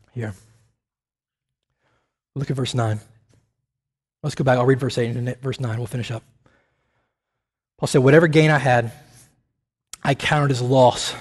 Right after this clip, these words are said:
for the sake of Christ. Indeed, I count everything as loss because of the surpassing worth of knowing Christ Jesus my Lord.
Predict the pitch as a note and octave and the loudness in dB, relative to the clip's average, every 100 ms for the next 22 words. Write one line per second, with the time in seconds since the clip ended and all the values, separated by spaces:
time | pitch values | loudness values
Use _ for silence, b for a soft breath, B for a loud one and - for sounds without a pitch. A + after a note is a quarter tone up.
0 | - - B2 - C3+ B2 - C3 A2 - | -10 -4 -2 0 0 0 -4 -2 -2 -4
1 | D#3+ B2+ E3 D#3 C#3 C#3+ C#3+ F3 E3+ F3+ | -4 2 6 6 4 2 4 4 4 2
2 | D#3 D3+ D3 C#3 - - C3+ A#2+ B2+ - | 2 6 8 6 4 -2 -2 -2 -2 0
3 | D#3 F3 C#3+ C#3+ C3+ B2 D3 D#3 C#3 - | 0 2 4 4 4 2 2 2 2 2
4 | E3+ F3+ D3 E3 D#3 D#3+ D3+ C#3+ C3+ B2 | 4 4 2 2 2 0 2 2 0 -4